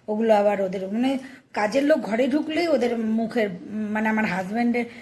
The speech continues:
মুখের ভাব একেবারে হুলিয়া পাল্টে যায়। যাই হোক, আমার হয়তো অদৃষ্টে এটাই আছে, তাই মনে করেই সুখে থাকি। যতটুকুনি কাজ করি ততটুকুনিতেই আমি সন্তুষ্ট থাকি। এখন আগামী দিনে ভাবছি একটা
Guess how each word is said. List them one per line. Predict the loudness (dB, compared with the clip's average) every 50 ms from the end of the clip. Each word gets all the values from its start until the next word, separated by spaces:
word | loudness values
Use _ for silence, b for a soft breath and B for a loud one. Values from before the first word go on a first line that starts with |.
| B B B -2
মুখের | 0 2 2 2 2 2
ভাব | 0 -2 -2 0 0 0
একেবারে | -2 -2 -2 -2 -2 0 0 -2
হুলিয়া | -2 -4 -4 -4 -2 -2 -2 -2
পাল্টে | -4 -6 -8 -8 -10 -10 -12 -12
যায়। | -12 -12 -14 -16 -18 _ _ _ _ _ _ _ _ _ _ _ _ _ _ _ _ _ _ _ -4 -2
যাই | 0 2 2 2 2 2
হোক, | 2 2 0 -2 -6 -14 -20 _ _ _ -20 -12
আমার | -8 -4 -2 -2 0 2
হয়তো | 2 2 2 2 2 2
অদৃষ্টে | 2 2 -2 -4 -6 -6 -6 -8 -8 -8 -6 -6
এটাই | -4 -2 0 0 0 0 -2
আছে, | -4 -6 -6 -8 -10
তাই | -10 -8 -8 -6 -6 -6
মনে | -6 -6 -6 -6 -6 -8 -8
করেই | -8 -8 -6 -8 -8
সুখে | -10 -12 -12 -10 -10 -8
থাকি। | -6 -8 -8 -8 -10 -12 -12 -14 B B B B B B B B B B
যতটুকুনি | -2 0 0 0 0 0 0 0 0 0 0
কাজ | 0 0 -2 -4 -4
করি | -6 -6 -6 -6 -4
ততটুকুনিতেই | -2 -4 -4 -4 -4 -4 -6 -6 -4 -4 -2 -2 -2 -2 -2 0 0 0 0
আমি | 0 -2
সন্তুষ্ট | -4 -6 -8 -10 -10 -8 -10 -12 -12 -10 -10
থাকি। | -10 -8 -8 -8 -8 -8 -10 -10 -12 B B B B B B B B
এখন | -4 -2 0 0
আগামী | 0 0 0 0 0 2
দিনে | 2 2 2 2 2 0
ভাবছি | -2 -2 -6 -6 -8 -10 -12 -8 -6 -6
একটা | -6 -6 -8 -8 -6 -4 -4 -4 -4 -6